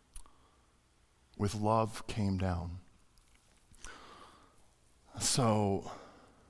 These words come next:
hit it, Mary. Play it again, Mary. "My soul, my soul, my soul magnifies the Lord." My soul magnifies the Lord.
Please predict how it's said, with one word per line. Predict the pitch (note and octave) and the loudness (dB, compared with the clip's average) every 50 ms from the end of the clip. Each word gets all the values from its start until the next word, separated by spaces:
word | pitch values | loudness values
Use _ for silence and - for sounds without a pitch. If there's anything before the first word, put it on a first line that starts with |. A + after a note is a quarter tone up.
| - - _ _ _ _ _ _ _ _ _ _ _ _ _ _ _ _ _ _ _ _ _ _ _ _ _ _ _ _ _ _ _ _ - - | -20 -20 _ _ _ _ _ _ _ _ _ _ _ _ _ _ _ _ _ _ _ _ _ _ _ _ _ _ _ _ _ _ _ _ -20 -10
hit | - - D3 E3+ G#3+ | -2 2 6 6 6
it, | A#3 - - | 6 4 2
Mary. | G#2 G2+ A2+ C3+ F3+ G#3+ A3 G#3 - - - - - _ _ - - - - | 0 0 0 0 0 -2 -2 -4 -8 -12 -20 -20 -20 _ _ -20 -18 -14 -6
Play | - - C#3 E3 G3 | 0 2 4 6 6
it | A3 A3+ | 6 4
again, | G3+ G#3+ A#3 A#3 A#3+ A3+ F#3 D3 | 2 2 2 2 2 2 2 2
Mary. | C3+ C3+ D#3+ F#3 G3+ G#3 G3+ - - - - - - _ _ _ _ _ _ _ _ _ _ _ _ _ _ _ - - _ _ _ _ _ _ _ _ _ _ _ _ _ - | 2 2 0 0 -2 -4 -6 -8 -12 -20 -20 -20 -20 _ _ _ _ _ _ _ _ _ _ _ _ _ _ _ -20 -20 _ _ _ _ _ _ _ _ _ _ _ _ _ -4
"My | G#2+ A2+ | -2 -2
soul, | G#2+ - - - B2+ A#2+ A#2+ A#2+ A#2+ A#2 | 0 0 0 2 2 2 2 0 0 -2
my | - G#2 G2+ G2+ | -2 -2 -2 -2
soul, | G2 - - A#2+ A#2+ A#2+ A#2 A2+ A#2 - | -2 -2 -2 0 0 0 0 -2 -2 -2
my | G2+ G#2 G#2 | -2 -4 -4
soul | G2 - - A2+ A2 A2 A2 G#2+ G#2+ - - - | -2 -2 0 0 0 0 0 -2 -2 -4 -6 -4
magnifies | F#2+ F#2+ G2+ G#2 G#2+ G#2+ G2 - - F2+ G2 F#2+ F#2 F2 | -4 -2 -2 0 -2 -2 -4 -4 -4 -4 -4 -4 -6 -6
the | E2 E2+ | -8 -8
Lord." | F2 F2 D#2 D#2 D#2+ - - - - _ _ _ _ _ _ _ _ _ - _ - | -8 -10 -10 -12 -14 -16 -18 -20 -20 _ _ _ _ _ _ _ _ _ -20 _ -8
My | G2 F#2+ | -6 -4
soul | G2 - - - C#3+ C#3 D3 D3 C3+ C#3 F#2 | -4 -2 -2 -2 -2 -2 -2 -4 -4 -4 -2
magnifies | F2+ G2+ G#2 A2 A2+ A2+ A#2 A2 - G2+ G2+ G2+ F#2+ F2+ | 0 0 0 0 0 0 -2 -2 -2 -2 -2 -2 -2 -4
the | - G2 | -8 -8
Lord. | G2+ F2 F#2 G#2 G#2 G#2 G2 F#2 F#2 E2 | -8 -8 -6 -6 -6 -6 -6 -8 -10 -12